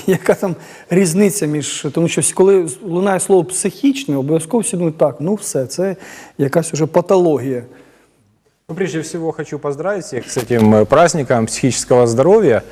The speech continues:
Speaker 2: Вот. Ну, а то, что точно знаю, что когда человек появляется на свет, он точно, э, с ним все в порядке. Есть такое у психолога выражение «я окей», «со мной все в порядке».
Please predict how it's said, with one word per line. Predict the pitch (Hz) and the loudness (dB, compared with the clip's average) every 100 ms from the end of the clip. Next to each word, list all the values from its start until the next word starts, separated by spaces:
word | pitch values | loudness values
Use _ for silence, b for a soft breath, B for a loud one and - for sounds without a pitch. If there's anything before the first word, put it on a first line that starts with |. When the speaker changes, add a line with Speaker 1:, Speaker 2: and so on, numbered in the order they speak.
| B B B B B - | B B B B B -8
Speaker 2:
Вот. | 110 107 120 | -4 -2 -2
Ну, | 160 185 160 | 2 2 4
а | 147 143 139 127 B B B B B _ - | 4 4 2 0 B B B B B _ 2
то, | 180 | 2
что | - 165 147 | 4 4 4
точно | 127 233 208 175 143 | 4 0 0 0 0
знаю, | 135 123 113 | 2 2 2
что | 110 - 127 120 113 110 - | -2 -2 2 4 4 0 -2
когда | 139 147 160 | 2 2 2
человек | 147 139 | 2 2
появляется | - 135 135 170 196 165 | 2 2 4 2 2 0
на | 143 | -6
свет, | - 120 107 98 - | -6 -2 -2 -2 -2
он | 131 127 | 0 0
точно, | 113 165 170 - 139 131 123 113 - - | 2 2 2 0 0 2 4 2 -2 -6
э, | 120 113 110 107 104 101 - - - | 0 2 4 4 2 0 -8 -20 -18
с | - | -2
ним | 143 127 | 0 2
все | - 139 | 2 2
в | - | 2
порядке. | - 120 107 98 95 | 2 2 2 0 -4
Есть | 113 - | -6 -4
такое | 123 123 117 | -2 2 2
у | |
психолога | - 127 175 165 139 | 0 -2 2 4 4
выражение | 123 123 110 139 143 123 104 B B B - | 2 2 2 0 0 -2 -4 B B B -2
«я | 110 143 | 4 4
окей», | 139 135 - 113 85 | 4 -2 -2 -2 -2
«со | - 120 | -4 -4
мной | 127 113 | -2 -4
все | - 110 | -4 -4
в | |
порядке». | 135 160 208 - 165 | 0 2 2 0 -4